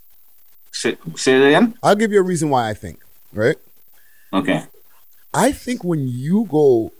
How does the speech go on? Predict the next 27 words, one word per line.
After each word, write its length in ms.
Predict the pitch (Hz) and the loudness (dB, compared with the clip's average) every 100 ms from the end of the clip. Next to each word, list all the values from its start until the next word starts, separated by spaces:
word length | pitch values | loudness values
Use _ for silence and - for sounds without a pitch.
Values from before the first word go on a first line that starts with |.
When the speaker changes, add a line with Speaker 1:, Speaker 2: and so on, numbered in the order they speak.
| - - - | -20 -12 -4
Speaker 2:
in 140 | 127 | -2
the 80 | 110 | -2
booth, 540 | 82 131 214 240 - - - - - - - - - 95 | -2 -2 -2 -6 -18 -20 -20 -20 -20 -20 -20 -20 -20 -12
you 280 | 104 220 | 0 2
go 180 | 247 220 | 4 2
so 480 | 170 - - 240 302 | 2 -2 2 4 4
hard. 600 | 180 214 269 196 104 - - 220 | 2 2 4 4 2 -8 -14 -12
<laughs> 840 | - - - - - 719 180 139 - - - - - - - | -10 -10 -12 -16 -18 -10 -8 -8 -12 -20 -20 -20 -18 -20 -4
And, 200 | 160 170 | -2 2
like, 220 | 160 151 - | 2 0 -6
we 200 | 127 170 | -8 -6
start 240 | - 220 170 | -2 -2 -2
hearing 300 | 190 220 208 | 0 0 0
the 80 | 151 | 0
names 440 | 151 180 233 302 | 0 0 0 0
that 760 | - - - - - - - 135 | -2 -4 -14 -6 -4 -2 0 2
I 100 | 185 | 2
think 240 | - 220 | 0 -4
people 240 | - 208 175 | -4 -2 0
get 180 | 135 | 0
scared. 380 | - - 147 95 - - - - - - - - - - - - - - | -2 -2 0 0 -6 -20 -20 -20 -20 -20 -20 -20 -20 -20 -20 -20 -8 0
Yo, 220 | 160 139 - - - | 2 2 -4 -20 -6
with 320 | 170 202 165 | 0 0 0
what 240 | 165 208 | -2 0
you're 220 | 180 269 | 2 2
telling 340 | - 240 202 175 | 2 2 2 2
me, 360 | 240 147 151 | 0 0 -4